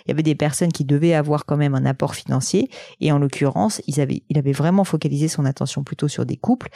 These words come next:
Et donc, typiquement, euh, c'est raconté dans le film de manière un peu ludique, euh, il faisait énormément de, il allait dans tous les country clubs locaux pour rencontrer des jeunes couples un peu bon chic, bon genre, tu vois, euh, en leur proposant cette aventure. Alors, je sais pas si c'est exactement comme ça que ça s'est fait,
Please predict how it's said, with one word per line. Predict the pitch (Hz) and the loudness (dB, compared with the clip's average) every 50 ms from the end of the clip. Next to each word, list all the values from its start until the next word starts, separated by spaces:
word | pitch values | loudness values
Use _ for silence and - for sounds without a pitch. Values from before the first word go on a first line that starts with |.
| - - - - - | -18 -20 -16 -8 -4
Et | - 139 | -2 0
donc, | 143 147 170 170 | 0 0 0 -2
typiquement, | - - 135 139 127 - - 143 143 160 175 180 156 | -4 -4 -4 -4 -4 -2 -2 0 2 2 2 2 2
euh, | 131 131 - - - _ | 0 -2 -6 -12 -18 _
c'est | - - 147 | -4 -2 0
raconté | 127 127 - - 139 139 - 151 | 0 0 0 0 0 0 2 2
dans | 147 143 | 2 2
le | 127 131 | 2 0
film | - - 156 156 147 | 0 0 0 2 2
de | 139 | 2
manière | 131 127 127 131 139 139 | 2 2 2 2 2 2
un | 139 135 | 0 0
peu | - - | 0 0
ludique, | 139 135 135 131 135 151 180 185 180 - | 0 0 0 0 0 2 2 2 2 2
euh, | 151 143 - - | 0 0 2 0
il | 151 147 | -2 -2
faisait | 135 135 139 151 160 170 - 156 | 0 0 2 2 2 2 2 2
énormément | 156 156 156 147 151 151 143 143 143 143 143 156 160 | 2 4 4 2 2 2 2 2 2 2 2 2 2
de, | 160 147 135 - - - - - - | 2 2 0 0 -2 -6 -16 -8 -2
il | 143 147 | 2 2
allait | 147 143 156 160 | 2 2 2 2
dans | 151 147 135 | 2 2 0
tous | - - 151 | 0 0 0
les | 147 139 | 0 0
country | - - 147 135 - - 143 | 2 0 0 0 0 -2 -4
clubs | 135 - 160 143 143 | 0 0 0 2 2
locaux | 139 139 131 - - 160 156 | 2 2 2 2 0 0 0
pour | - - 143 | 0 -2 -2
rencontrer | 139 131 135 - - 135 131 - - 151 | 0 -2 -2 -2 -4 -4 -4 -2 -2 0
des | 147 139 | 2 2
jeunes | 135 - 139 131 131 | 2 2 0 0 -2
couples | - - 156 143 - | -2 -4 -4 -2 -2
un | 139 131 | -2 -2
peu | 131 151 143 | 0 0 0
bon | 143 139 131 | 0 -2 -2
chic, | - - 135 143 | -4 -4 -6 -4
bon | 139 131 131 131 | -4 -2 -2 0
genre, | 135 139 170 170 - | 0 0 0 -2 -4
tu | - - 135 | -6 -6 -4
vois, | 131 139 143 160 170 170 147 | -2 0 2 2 2 2 0
euh, | 131 - - - - - | 0 -4 -8 -16 -8 -2
en | - | 0
leur | 139 139 135 | 0 0 0
proposant | - - 156 135 - 147 147 165 | 0 0 0 0 2 2 2 2
cette | 170 - 175 147 - | 2 0 0 0 0
aventure. | 156 139 147 151 147 - - 151 131 - - _ _ - | 0 0 0 0 -2 -2 -2 -2 -2 -2 -4 _ _ -4
Alors, | - - - | -4 -4 -4
je | - - | -4 -2
sais | 156 | 0
pas | - 165 | 0 0
si | 165 - | 0 0
c'est | - 147 | -2 -4
exactement | 143 143 147 147 - - 160 147 151 151 | -2 0 -2 -2 -2 -2 0 0 0 0
comme | - 151 139 | 0 -2 -4
ça | - - 156 | -2 -4 -4
que | - | -4
ça | - 143 | -4 -4
s'est | - - 160 | -2 -2 -2
fait, | - - 208 | 0 0 -2